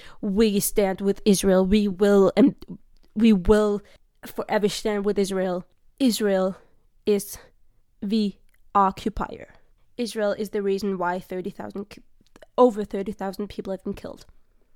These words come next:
It's the reason that three countries have been bombed. And yet, somehow, the world leaders, those that matter, still stands with Israel. Make it make sense. Like, that's all I'm saying. Make it make sense. Make it make sense, because it doesn't.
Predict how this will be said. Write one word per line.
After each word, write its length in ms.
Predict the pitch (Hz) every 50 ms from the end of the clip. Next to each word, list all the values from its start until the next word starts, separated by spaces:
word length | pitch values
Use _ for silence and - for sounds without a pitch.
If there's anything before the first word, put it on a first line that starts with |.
| _ _ _ - - _ -
It's 100 | - 220
the 100 | - 226
reason 240 | 214 208 202 196 208
that 160 | 196 180 196
three 240 | - - 202 202 208
countries 380 | 202 - 208 196 - 190 190 -
have 180 | 180 170 175
been 140 | 185 180 180
bombed. 380 | - 180 170 - - - - - _ _ _ _ _ _ _ _ _ _ _ _ -
And 180 | - 214 208 202
yet, 260 | 196 208 247 - -
somehow, 920 | - - - - - 254 233 220 190 - - 196 180 175 175 175 175 185 - _ _ _ -
the 160 | 214 214 214
world 280 | 185 196 196 196 190 -
leaders, 420 | 185 185 180 180 175 185 185 -
those 200 | - 185 180 -
that 140 | - 185 170
matter, 400 | 180 165 160 170 180 185 214 208 - _ _ _ _ -
still 320 | - - - - - 180
stands 280 | 185 - - 185 196 -
with 140 | 180 - -
Israel. 360 | - - - - - - - - - - - - - - - - -
Make 380 | 262 254 262 277 320 359 - -
it 100 | - 294
make 240 | 262 220 196 - -
sense. 460 | - - 220 202 185 170 - - - -
Like, 140 | 254 233
that's 160 | 196 240 254 -
all 140 | 254 254
I'm 100 | 233 208
saying. 200 | 196 - 220 226
Make 240 | 233 247 302 - -
it 80 | 381 285
make 180 | 247 233 180
sense. 560 | - - - 214 220 196 185 190 - - - - - - _ _ - - - -
Make 380 | - 226 226 226 262 320 311 - -
it 80 | 311 262
make 500 | 247 226 214 214 214 214 220 233 220 -
sense, 520 | - - - - - 220 208 202 - -
because 520 | - - - - 240 202 - - - - -
it 120 | - 185
doesn't. 540 | - 202 233 - 285 240 196 - - -